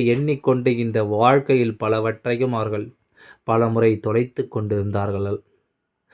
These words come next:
அவர்கள் தனித்திருப்பது என்னவோ பெருமை என்று நினைத்துவிட்டு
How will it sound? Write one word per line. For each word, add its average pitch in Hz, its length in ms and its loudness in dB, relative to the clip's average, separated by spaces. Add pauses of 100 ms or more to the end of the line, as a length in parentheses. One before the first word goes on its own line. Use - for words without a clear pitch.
(220)
அவர்கள் 127 520 8
தனித்திருப்பது 143 800 4
என்னவோ 135 440 8 (120)
பெருமை 143 380 4
என்று 127 240 2
நினைத்துவிட்டு 131 720 2